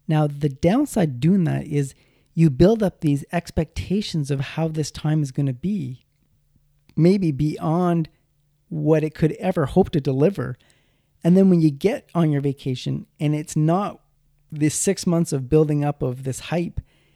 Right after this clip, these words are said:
and it's not that, you're, you're terribly disappointed. So I'm conflicted on this one. I, I hate, I hate, you know, deciding on a f-, uh, a Friday morning that I'm gonna go away for the weekend and, and not had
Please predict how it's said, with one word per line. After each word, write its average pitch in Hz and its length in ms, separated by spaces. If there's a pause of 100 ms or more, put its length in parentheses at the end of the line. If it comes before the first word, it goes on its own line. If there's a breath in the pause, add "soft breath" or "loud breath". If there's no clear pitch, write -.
(460)
and 160 100
it's - 160
not 170 300
that, 143 220
you're, 143 100
you're 156 220
terribly 165 420
disappointed. 143 720 (600)
So 156 240
I'm 170 240
conflicted 233 560
on 156 160
this 147 240
one. 139 180 (580)
I, 180 120 (320)
I 151 80
hate, 175 360
I 160 140
hate, 196 260 (120)
you 190 120
know, 156 120
deciding 160 500
on 143 80
a 139 40
f-, - 120 (400)
uh, 139 280
a 135 40
Friday 165 340
morning 156 360
that 135 120
I'm 135 80
gonna 147 160
go 147 120
away 147 200
for 147 140
the 131 80
weekend 131 540 (600)
and, 160 200
and 156 180
not 151 200
had 151 340